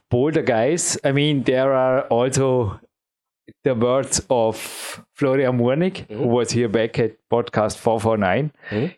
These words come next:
Speaker 1: He spoke about twelve hours sleeping, <laughs> ten hours training.
Speaker 2: Mm-hmm.
Speaker 1: Would you tell a little bit about the Japanese lifestyle? You know, not the normal lifestyle,
Speaker 2: Uh-huh.
Speaker 1: the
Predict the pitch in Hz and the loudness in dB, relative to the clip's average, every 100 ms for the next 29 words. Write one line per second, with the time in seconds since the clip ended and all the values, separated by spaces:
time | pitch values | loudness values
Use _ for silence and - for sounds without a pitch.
0 | _ - - 139 131 131 113 117 - 139 | _ -6 0 0 0 0 0 0 -2 0
1 | 135 156 - - 117 131 131 123 - 147 | 0 0 -4 -4 0 2 2 0 -4 -2
2 | 165 - 156 185 - _ _ - - - | -2 0 -2 -2 -6 _ _ -8 -8 -14
3 | - 147 - 185 190 160 127 156 151 - | -8 -4 0 2 2 2 2 2 0 -2
4 | 135 135 160 180 180 - 175 139 123 - | 0 0 2 0 -2 -6 -6 -6 -8 -16
5 | _ _ _ _ _ _ _ _ _ _ | _ _ _ _ _ _ _ _ _ _
6 | _ 135 147 214 220 220 175 151 143 175 | _ 0 0 0 0 2 2 2 2 0
7 | 165 170 160 139 135 - 123 160 151 143 | 2 2 2 2 0 -4 -4 -2 0 0
8 | 131 170 143 120 143 - 151 143 147 143 | 0 0 2 2 0 -2 0 0 2 2
9 | 156 160 147 143 147 117 117 156 180 147 | 2 2 2 0 0 0 2 2 0 2
10 | 147 127 139 - 135 135 113 110 175 - | 2 2 0 0 0 2 2 0 -2 -2
11 | 131 120 120 | 0 2 0